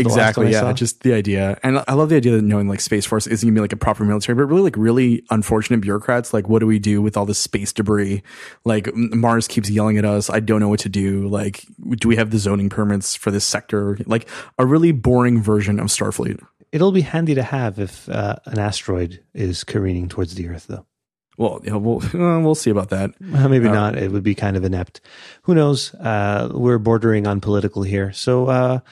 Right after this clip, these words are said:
Speaker 1: Brian, you saw a movie this week.
Speaker 2: <laughs> Yeah, so moving on from one piece of fiction to another, I did see Hereditary this week. Uh,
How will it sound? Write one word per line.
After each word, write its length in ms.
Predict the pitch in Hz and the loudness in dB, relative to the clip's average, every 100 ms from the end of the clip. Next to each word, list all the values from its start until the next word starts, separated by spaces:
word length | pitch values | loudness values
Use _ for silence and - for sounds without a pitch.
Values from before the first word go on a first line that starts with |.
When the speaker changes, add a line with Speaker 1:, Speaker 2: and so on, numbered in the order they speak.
| - _ - | -20 _ -2
Speaker 1:
Brian, 320 | 180 151 101 - | 0 2 -2 -4
you 80 | |
saw 140 | 120 135 | -2 0
a 40 | |
movie 200 | 139 135 | 2 2
this 180 | 101 - | 0 -2
week. 240 | 95 - - | -4 -6 -14
Speaker 2:
<laughs> 40 | _ - 120 | _ -8 -2
Yeah, 100 | 165 | 0
so 160 | 123 139 | 2 2
moving 260 | 135 147 135 | 2 2 2
on 100 | 127 | 0
from 160 | 120 | 2
one 140 | 117 113 | 2 2
piece 160 | 120 | 0
of 100 | 104 | 0
fiction 240 | 101 104 104 | -2 -2 -2
to 100 | 107 | 0
another, 220 | 104 107 | 2 2
I 60 | 110 | 2
did 180 | 135 | 0
see 140 | - 117 | 0 -2
Hereditary 520 | 95 110 104 98 104 | 0 0 0 -2 -2
this 180 | 101 - | -2 -2
week. 120 | 120 - - | -4 -4 -2
Uh, 280 | 104 98 | 0 0